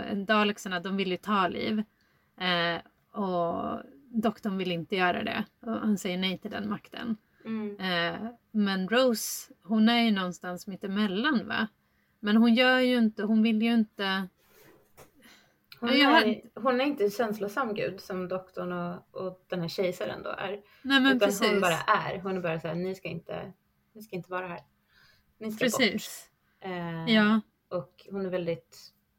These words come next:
Speaker 2: hon bara gör det hon är där för att göra,
Speaker 1: Ja.
Speaker 2: liksom.
Speaker 1: Ja.
Speaker 2: Hon är den kraftfullaste.
Speaker 1: Ja,
Speaker 2: På något sätt.
Speaker 1: precis. Men det kan hon ju inte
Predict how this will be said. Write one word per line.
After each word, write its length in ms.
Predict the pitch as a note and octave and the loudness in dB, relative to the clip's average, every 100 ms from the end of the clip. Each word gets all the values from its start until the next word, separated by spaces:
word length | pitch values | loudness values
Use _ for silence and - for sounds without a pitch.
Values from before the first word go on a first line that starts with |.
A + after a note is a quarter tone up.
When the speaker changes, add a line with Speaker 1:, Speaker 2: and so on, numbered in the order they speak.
| _ _ | _ _
Speaker 2:
hon 100 | F#3 | -8
bara 160 | E3+ E3 | -6 -4
gör 420 | F3 - - - | -6 -8 -10 -12
det 80 | E3+ | -10
hon 320 | E3 E3 E3 - _ _ _ _ _ _ _ _ | -8 -8 -10 -14 _ _ _ _ _ _ _ _
är 80 | F3 | -16
där 140 | F3 D#3 | -12 -12
för 140 | - | -14
att 120 | - | 2
göra, 220 | A3 G3+ | 4 4
Speaker 1:
Ja. 80 | G3 F#3+ | 2 -4
Speaker 2:
liksom. 280 | - _ _ _ _ _ | -16 _ _ _ _ _
Speaker 1:
Ja. 400 | A#3+ A3 G#3+ G#3+ - _ _ _ _ - - _ _ _ _ | 0 2 4 2 -2 _ _ _ _ -20 -20 _ _ _ _
Speaker 2:
Hon 260 | - C4+ A#3 | 0 4 4
är 80 | F3 | 2
den 120 | E3+ | 0
kraftfullaste. 800 | G#3+ G#3+ - A#3 - - - - - - _ _ _ _ _ | -4 -8 -8 -8 -6 -8 -8 -10 -12 -20 _ _ _ _ _
Speaker 1:
Ja, 360 | B3 A3+ A#3 A#3 _ | 6 8 6 2 _
Speaker 2:
På 60 | - | -10
något 60 | A3+ | -8
sätt. 140 | G#3+ | -6
Speaker 1:
precis. 480 | G3 G3+ - - - _ _ _ _ _ _ _ - _ _ | -6 -6 -10 -12 -16 _ _ _ _ _ _ _ -20 _ _
Men 380 | A3+ A3+ G#3+ G#3+ | 2 6 6 6
det 140 | A3 | 4
kan 280 | - B3+ A#3+ | 0 -2 2
hon 120 | A#3+ | 4
ju 60 | A#3+ | 4
inte 260 | A3 - | 2 0